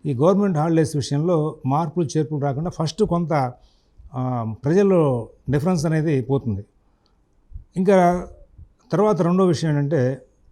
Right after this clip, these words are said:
ప్రతి టెంపుల్కి ఒక సిద్ధాంతం పెట్టుకుంటున్నారు. వీళ్ళు అయితే పూర్వపక్షం వాళ్ళే ఉండాలి, లేకపోతే చైత్రపక్షం వాళ్ళే ఉండాలి.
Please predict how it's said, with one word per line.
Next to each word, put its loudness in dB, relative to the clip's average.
ప్రతి 4
టెంపుల్కి 2
ఒక 4
సిద్ధాంతం -2
పెట్టుకుంటున్నారు. -2
వీళ్ళు 4
అయితే 2
పూర్వపక్షం 0
వాళ్ళే 0
ఉండాలి, 0
లేకపోతే 0
చైత్రపక్షం -4
వాళ్ళే -4
ఉండాలి. -6